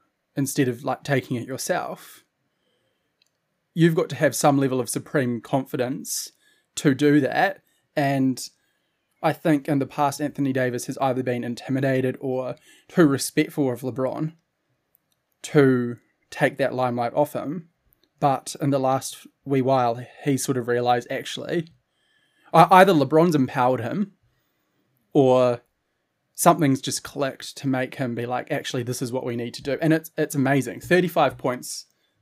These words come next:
thirteen and a half rebounds, three assists, three point two blocks, sixty-seven percent from the field, eighty-four percent from the free throw line the last five games. And that's, you know, with LeBron back. He's doing things we haven't seen since Shaq.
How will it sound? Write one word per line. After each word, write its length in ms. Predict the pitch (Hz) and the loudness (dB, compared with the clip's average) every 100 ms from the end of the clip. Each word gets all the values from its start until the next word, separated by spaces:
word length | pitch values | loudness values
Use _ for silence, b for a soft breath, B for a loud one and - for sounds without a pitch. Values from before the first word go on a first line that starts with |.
| - | -2
thirteen 320 | 175 165 147 | 0 2 0
and 100 | 131 | 0
a 40 | |
half 200 | 131 123 | -2 -4
rebounds, 380 | 127 120 127 131 | -4 -4 -4 -4
three 220 | - 165 | -2 2
assists, 440 | 147 - 127 - - | 2 0 -6 -6 -8
three 220 | - 147 | 0 0
point 200 | 147 139 | 0 -8
two 180 | - 123 | -6 -6
blocks, 480 | 131 123 - - - b b b | -4 -6 -6 -14 -16 b b b
sixty-seven 640 | - 190 170 160 143 131 | -4 -2 -2 0 0 0
percent 320 | - - 135 | -4 -6 -6
from 140 | - | -6
the 60 | 127 | -8
field, 480 | - 135 120 170 - b b b b b _ 151 | -8 -10 -8 -10 -12 b b b b b _ -2
eighty-four 400 | 139 135 147 131 | 0 0 -2 -6
percent 240 | 147 - | -6 -8
from 120 | 147 | -8
the 60 | 123 | -6
free 180 | 135 123 | -6 -4
throw 200 | 135 123 | -4 -6
line 180 | 123 | -4
the 60 | 127 | -4
last 280 | 127 123 - | -4 -4 -6
five 280 | 131 - 139 | -8 -6 -4
games. 520 | 135 - 180 160 - b b b b | -4 -4 -10 -10 -12 b b b b
And 140 | 147 156 | 4 6
that's, 340 | 156 - - | 4 0 -6
you 80 | 151 | -4
know, 140 | 131 | -4
with 260 | 135 151 - | 2 2 2
LeBron 420 | 135 135 127 127 | 0 0 0 0
back. 540 | 139 131 - - - _ _ b b b b b _ _ _ _ _ _ _ - | 0 -2 -4 -10 -12 _ _ b b b b b _ _ _ _ _ _ _ -8
He's 220 | 151 208 170 | 0 0 4
doing 200 | 226 185 | 2 4
things 260 | 190 156 | 4 6
we 120 | 147 | 6
haven't 200 | 139 139 | 4 2
seen 200 | - 131 | 0 -2
since 200 | 117 120 | -2 -8
Shaq. 420 | - - 117 120 | -8 -8 -6 -6